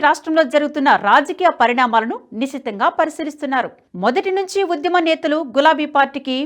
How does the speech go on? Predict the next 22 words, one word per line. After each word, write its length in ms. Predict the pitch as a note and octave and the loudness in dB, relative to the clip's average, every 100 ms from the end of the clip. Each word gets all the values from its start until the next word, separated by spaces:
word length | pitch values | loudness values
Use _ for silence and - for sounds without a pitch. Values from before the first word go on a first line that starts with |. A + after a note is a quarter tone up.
| D#4 - | -8 -8
వెన్నెముకగా 520 | G3 A#3+ A#3 G3+ C4+ D#4+ | -4 -4 -4 -4 -2 -2
నిలిచారు. 400 | A3 - E3+ C#3+ _ _ - | -6 -8 -10 -10 _ _ 4
పార్టీ 360 | B3 C4 C4 B3+ B3 A3+ | 6 6 2 -6 -2 -2
అధికారంలోకి 640 | C#4+ C#4+ C4 A#3+ A#3 G#3 G3+ | -2 -2 -2 -2 -4 -4 -6
వచ్చాక 340 | A3 D4 C#4 G4+ A4+ A3+ | -4 -4 -2 -2 0 2
వారిని 260 | A#3 G#3 - | 2 -2 -6
పక్కన 260 | G#3 D#4+ F4 D4+ | -4 -2 0 0
పెట్టడంతో 440 | C#4 C4+ C4 G4+ A#4 - - | 0 -2 -2 -4 -6 -8 4
వారు 240 | F4+ E4 E4+ - | 6 6 2 0
తలో 220 | E4+ D#4+ D#4 | 4 6 6
దారి 180 | C#4+ F4+ F#4 | 4 0 -4
చూసుకున్నారు. 480 | D4 - A3 D#3+ - _ _ - G#3+ | -12 -10 -6 -6 -6 _ _ 0 2
అయినా 280 | D4+ F#4+ F4 E4 G#3+ | 4 4 4 2 0
అధికారంలో 520 | B3+ E4+ E4 D4 C#4+ C4 A#3 | -2 0 0 2 2 0 2
ఉండడంతో 400 | C4+ B3+ B3+ A#3+ C#4 - G#3+ | 0 0 0 0 0 0 0
పదేళ్లు 400 | G#3+ D4+ D#4+ C4 A3+ | 2 0 -2 -4 -4
ఎదురు 200 | B3 D4+ C4 | -2 0 0
లేదన్నట్లుగా 560 | A3+ G#3+ G3 F#3+ F#3+ F4+ | 0 -2 -6 -8 -4 -2
ముందుకెళ్ళింది. 560 | D#4 - F#3 D#3 D3 A#2 _ _ _ | -2 -4 -8 -10 -10 -14 _ _ _
గద్దె 360 | F3 G#3 A3 F4+ | -2 0 2 0
దిగి 220 | F#4+ F#4 G4 - | 2 2 0 4
ఆరు 140 | D4 | 6